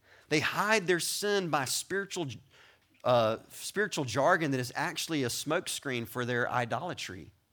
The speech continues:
right? They don't love God, really. They don't truly love his people. And these bad shepherds do this because the end of verse five says they have no pity for God's flock.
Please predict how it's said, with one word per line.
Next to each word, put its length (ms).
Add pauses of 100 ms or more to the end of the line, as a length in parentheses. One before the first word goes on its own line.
(160)
right? 300
They 80
don't 160
love 220
God, 400
really. 340 (180)
They 80
don't 100
truly 240
love 200
his 120
people. 340 (220)
And 120
these 140
bad 340
shepherds 440
do 140
this 180
because 320
the 100
end 120
of 60
verse 180
five 260
says 320 (360)
they 120
have 260
no 220
pity 440
for 160
God's 340
flock. 440